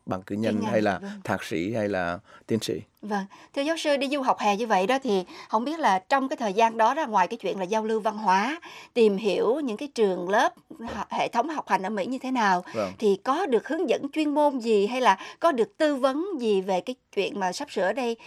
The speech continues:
Speaker 2: ờ, sau này chúng tôi có thể đi, quay lại để đi du học chính thức
Speaker 1: Vâng,
Speaker 2: không?
Speaker 1: thì tôi vừa mới nói, tùy theo cái chương trình, nếu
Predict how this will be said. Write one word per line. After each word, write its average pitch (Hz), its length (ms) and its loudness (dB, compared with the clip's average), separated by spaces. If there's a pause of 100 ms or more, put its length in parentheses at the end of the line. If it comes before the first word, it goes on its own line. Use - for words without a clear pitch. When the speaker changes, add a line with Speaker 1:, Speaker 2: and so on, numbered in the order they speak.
(180)
Speaker 2:
ờ, 214 180 -2
sau 240 180 0
này 214 140 -4
chúng 254 160 -8
tôi 226 220 -2
có 262 120 -6
thể 190 160 -2
đi, 220 260 -4
quay 220 160 -2
lại 180 180 2
để 214 120 -2
đi 226 240 -8
du 214 60 -8
học - 140 -6
chính 247 140 -8
thức 269 60 -8
Speaker 1:
Vâng, 151 160 6
Speaker 2:
không? - 60 -6
Speaker 1:
thì 127 160 0
tôi 131 260 -4
vừa 123 120 -2
mới 123 140 -2
nói, 135 200 2
tùy 123 300 -2
theo 127 220 0
cái 135 120 -6
chương 127 200 -4
trình, 104 280 -2
nếu 131 280 -2